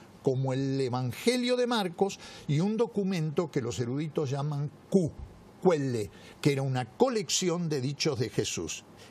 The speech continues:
que aparecen en, en porciones de Lucas y en porciones de Mateo. Esto es todo un estudio científico bastante complejo. Entonces,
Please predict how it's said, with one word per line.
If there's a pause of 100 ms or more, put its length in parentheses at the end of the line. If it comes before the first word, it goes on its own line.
(120)
que
aparecen
en, (220)
en (180)
porciones (300)
de
Lucas
y
en
porciones
de (400)
Mateo. (200)
Esto
es
todo
un
estudio
científico
bastante
complejo. (1040)
Entonces,